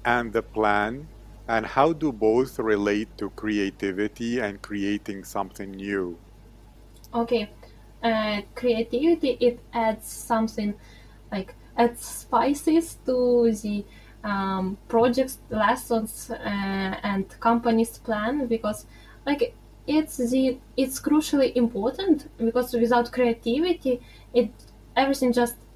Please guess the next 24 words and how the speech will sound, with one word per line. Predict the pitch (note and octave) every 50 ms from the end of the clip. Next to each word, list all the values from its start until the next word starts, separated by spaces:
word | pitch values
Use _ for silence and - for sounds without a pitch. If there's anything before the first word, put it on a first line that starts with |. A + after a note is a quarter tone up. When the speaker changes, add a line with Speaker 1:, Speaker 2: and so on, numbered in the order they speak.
| - - -
Speaker 2:
uh, | A#3+ A#3 A3+ A3
goes | G3+ A3 B3 B3 A#3+ G3+ G#3
boring, | G3 G#3+ G#3+ A3+ D4 D#4+ D#4+ D#4 D#4 - - -
and | B3 A#3+ A#3+ A#3+ A#3+ A#3 A#3 A3 - - - - -
you | - A#3 G#3+ A3 A3+ B3+ B3+ - -
can't | - A#3+ A#3+ A#3 A3+ - - - - G#3 G3+
do | G#3+ A#3 A#3 A3+ - - - -
anything | A3+ A3+ A3+ B3+ C4 - - B3+ A#3+ A3
with | A3 G3+ G3+
that. | A3 F3+ - - - - - - -
You | A#3 B3 B3
can't | - B3+ B3 A#3 A#3 A3+
improve | A3+ G#3+ - - A#3+ A3 G3 G3+
that | G#3+ C#4+ F4 - - -
if | B3 A#3+ - A#3+
you | A3+
don't | G3 A#3 A#3+ A#3 -
have | - A3+ G#3+ - - - - - - - -
inspiration, | C4 B3+ - - A#3+ A3+ A3 A3+ D#4 F#4+ F#4+ - - C#4+ C4 C4 C4 -
and | - A#3 A3 G#3+ G#3 - - - - - - - - -
in | A#3+ A#3+
your | A#3 B3 A#3+ A3+ - -
inspiration, | A#3+ A#3+ - - A3+ G#3 G#3+ C4+ E4+ F4+ - - B3+ A#3 A3+ G#3+ G#3+ - -
you, | A3+ A3+ A#3 A#3 A3+ A3 G3+ F#3+ F#3 F#3 F#3 F3+ -